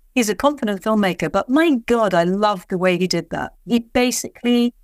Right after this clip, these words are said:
told them what the story is with such passion and such a hundred percent belief. He wasn't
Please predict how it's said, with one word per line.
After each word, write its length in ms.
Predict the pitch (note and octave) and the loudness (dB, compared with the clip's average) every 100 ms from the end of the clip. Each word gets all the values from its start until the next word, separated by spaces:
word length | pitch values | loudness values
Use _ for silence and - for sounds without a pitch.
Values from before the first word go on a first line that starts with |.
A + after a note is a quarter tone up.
| - - _ - | -20 -20 _ -2
told 220 | C#4 D4+ | 0 0
them 100 | C#4 | 0
what 120 | B3 | 0
the 60 | A#3 | 0
story 440 | - G3+ E3 D3+ | 0 0 0 0
is 200 | D3 D3 | -2 -2
with 140 | F#3 F#3 | -2 -2
such 500 | - - F4 - - | 0 0 0 -2 -4
passion 560 | B3+ A#3 - - E3+ - _ _ _ _ - | -4 -4 -8 -10 -14 -18 _ _ _ _ -4
and 140 | G3+ | -2
such 400 | - D#4+ - - - | 0 0 -2 -6 -4
a 80 | - | 0
hundred 360 | - G#4 F#4 | 0 0 0
percent 280 | C#4 C#4+ C4 | 0 -2 0
belief. 160 | A3+ G3 | -2 0
He 80 | |
wasn't 320 | B3 E4+ E4 | 2 2 0